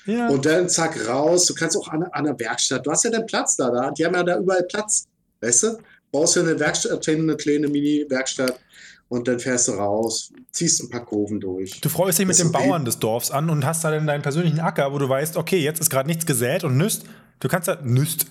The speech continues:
Speaker 1: nichts, du kannst da durchpflügen mit dem Moped, so. Das wär auch geil, so.
Speaker 2: Ah, Mörs schreibt gerade, in so einem Dorf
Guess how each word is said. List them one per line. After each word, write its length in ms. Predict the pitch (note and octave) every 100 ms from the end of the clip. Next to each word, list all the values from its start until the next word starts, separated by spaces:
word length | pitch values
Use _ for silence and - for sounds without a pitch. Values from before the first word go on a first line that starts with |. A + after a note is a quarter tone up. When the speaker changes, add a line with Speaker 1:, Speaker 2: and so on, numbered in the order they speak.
| -
Speaker 1:
nichts, 460 | C#3+ G#3 - - -
du 80 |
kannst 220 | B2+ G3+ E3+
da 20 |
durchpflügen 800 | E3+ C4+ - - D3 D3 E3 F3
mit 120 | D#3+
dem 40 | E3+
Moped, 300 | A3+ C3 G#2
so. 280 | G#2+ G2 - - _ - - _
Das 140 | - E3
wär 80 | A#3
auch 160 | -
geil, 280 | - E3+ -
so. 160 | F3 E2+ - _ _ _ _
Speaker 2:
Ah, 120 | - E3
Mörs 380 | D#3+ F#3+ -
schreibt 260 | - C3+ C3+
gerade, 300 | B2+ A2+ A2+
in 160 | B2+ C3
so 100 | F#3
einem 160 | F3+
Dorf 220 | D3+ G3